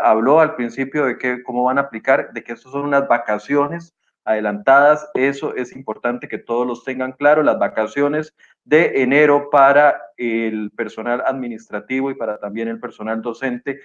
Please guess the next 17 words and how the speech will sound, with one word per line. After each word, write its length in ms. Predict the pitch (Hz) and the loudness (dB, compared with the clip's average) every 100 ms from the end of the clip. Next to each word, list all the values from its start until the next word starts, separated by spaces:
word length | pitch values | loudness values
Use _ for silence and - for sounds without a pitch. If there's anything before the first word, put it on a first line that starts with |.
| _ _ | _ _
se 140 | 139 | -10
están 220 | - 120 | -2 0
adelantando 720 | 127 143 117 113 139 139 156 160 | 4 4 2 0 0 2 0 -2
para 160 | 110 | -2
el 60 | 107 | 0
mes 200 | 120 120 | -2 -2
de 80 | 131 | -2
junio, 460 | 185 180 180 180 143 | 2 2 2 0 0
eso 260 | 139 151 | -4 -6
quiere 320 | - 151 151 | -4 0 2
decir 460 | 131 123 180 190 185 _ _ _ | 2 0 0 0 -2 _ _ _
que 320 | 156 175 175 - | 4 4 2 2
la 260 | 117 107 | 2 2
próxima, 440 | 135 139 - 156 123 | 0 -2 -2 -6 -6
el 160 | 110 | -6
próximo 500 | 135 135 165 151 131 | -4 -4 -2 2 2
año, 380 | 127 135 151 | 2 2 -2